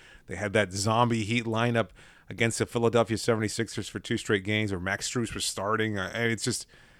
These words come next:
they've gone through so much here. They have not had a fully healthy roster at any point this season. But Jimmy makes this team better.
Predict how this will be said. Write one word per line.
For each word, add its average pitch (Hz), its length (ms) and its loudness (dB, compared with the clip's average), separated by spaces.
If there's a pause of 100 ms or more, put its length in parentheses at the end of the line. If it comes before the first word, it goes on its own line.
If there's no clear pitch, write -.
(220)
they've 139 160 6
gone 143 320 12
through 139 180 4
so 120 240 4
much 104 300 0
here. 78 160 -8
They 80 100 -8
have 113 220 0
not 113 340 4
had 104 320 2
a 98 140 -8
fully 127 480 2
healthy 117 420 2
roster 101 640 0 (420)
at - 200 -8
any 165 240 6
point 95 260 -6
this 87 160 -10
season. 71 320 -14 (2000)
But 120 120 6
Jimmy 147 300 8
makes 135 320 4
this 123 180 0
team 117 280 0
better. 82 360 -8